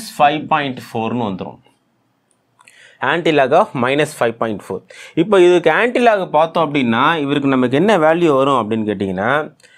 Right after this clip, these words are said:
அஹ், ஜீரோ பாயிண்ட் ஒன் டூ த்ரீ ஃபோர் ஃபைவ் த்ரீ நைன் எயிட் something கிடைக்கும். இதே நம்ம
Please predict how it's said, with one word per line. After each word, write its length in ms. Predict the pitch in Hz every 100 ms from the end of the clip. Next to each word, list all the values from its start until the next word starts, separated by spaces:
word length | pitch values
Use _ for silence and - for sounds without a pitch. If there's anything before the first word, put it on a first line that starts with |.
| _ _ _ -
அஹ், 400 | 120 120 110 101 92
ஜீரோ 300 | 139 196 214 202 - -
பாயிண்ட் 380 | 151 127 165 113 - - - 107
ஒன் 200 | 123 160 185 185
டூ 140 | - 151 156 - - -
த்ரீ 200 | 139 143 151 -
ஃபோர் 400 | - 139 139 143 -
ஃபைவ் 360 | 139 113 110 156 - - - _ _
த்ரீ 200 | 160 185 190 190 - _ - 123
நைன் 380 | 123 135 151 156 120
எயிட் 260 | 127 143 139
something 360 | 131 104 104 110
கிடைக்கும். 400 | 95 85 - - _ _ _ _ - - -
இதே 280 | 127 151 220
நம்ம 200 | 214